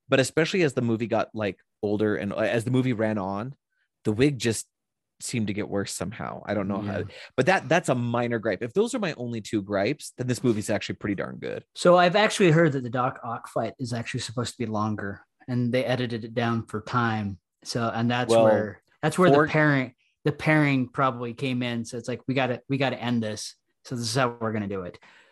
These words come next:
Speaker 2: Um, because
Speaker 1: I'm
Speaker 2: it
Speaker 1: hoping that we get something in the deleted scenes then, or, like,
Speaker 2: Yeah.
Speaker 1: an-, animatics or storyboards or something.
Speaker 2: Or a director's cut.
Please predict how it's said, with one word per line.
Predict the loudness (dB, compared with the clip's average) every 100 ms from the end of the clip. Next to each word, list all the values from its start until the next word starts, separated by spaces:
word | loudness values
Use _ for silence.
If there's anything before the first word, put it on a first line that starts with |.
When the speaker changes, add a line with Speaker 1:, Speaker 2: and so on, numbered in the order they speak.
| _
Speaker 2:
Um, | -6 -6 -8 -12 -14
because | -4 0
Speaker 1:
I'm | 4
Speaker 2:
it |
Speaker 1:
hoping | 2 2 2
that | 0 -2
we |
get | -2 -4
something | -4 -8 -6
in | -6
the | -6
deleted | -4 -6 -6
scenes | -8 -6 -6 -2
then, | -2
or, | -2
like, | -2 -4 -6
Speaker 2:
Yeah. | -10 -2
Speaker 1:
an-, | 0 -2 -2
animatics | 0 2 2 2 0 -2 -6
or | -6 -6
storyboards | -2 2 4 4 0 0
or | -8
something. | -2 -2 -4 -12 -10 0
Speaker 2:
Or | 0
a | 2
director's | 0 2 0 -4 -8
cut. | -4 -4 -4